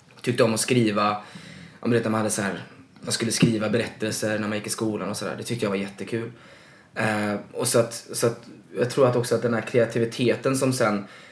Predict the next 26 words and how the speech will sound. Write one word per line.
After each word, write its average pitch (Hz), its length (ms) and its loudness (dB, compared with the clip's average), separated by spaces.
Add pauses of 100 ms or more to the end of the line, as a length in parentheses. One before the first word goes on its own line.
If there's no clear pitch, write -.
(180)
som 120 180 0
drabbade 120 340 6
mig 123 580 4
i 110 40 -4
tonåren 110 540 0
någonstans, 98 720 -4
det 117 120 -2
var 127 160 4
det 117 60 0
här 110 140 -2
att 101 80 -8
man 104 100 -6
försöker 110 240 -4
skapa 113 440 0
något 107 140 -4
kreativt 104 720 -6
ur 104 160 -4
ett 98 120 -10
tomrum, 123 440 -2
tror - 180 -6
jag. - 100 -10 (100)
Jag 120 100 -10
tror 160 120 2
att - 60 -4
jag - 80 -6
försökte - 400 -2